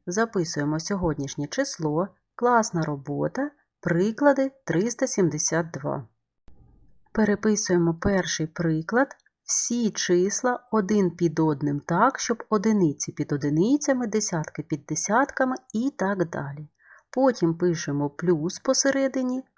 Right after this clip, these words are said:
підкреслюємо. Починаємо. Дев'ять плюс вісім сімнадцять і плюс сім двадцять чотири. Чотири пишемо, а двійку, два десятки, переходить до десятків.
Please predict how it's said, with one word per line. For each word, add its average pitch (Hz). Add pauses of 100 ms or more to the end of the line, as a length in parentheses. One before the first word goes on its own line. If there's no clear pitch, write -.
підкреслюємо. 147 (400)
Починаємо. 160 (440)
Дев'ять 214
плюс 180
вісім 165 (100)
сімнадцять 233
і 180
плюс 185
сім 285 (280)
двадцять 240
чотири. 160 (240)
Чотири 220
пишемо, 180 (280)
а 196
двійку, 165
два 170
десятки, 156
переходить 214
до 220
десятків. 196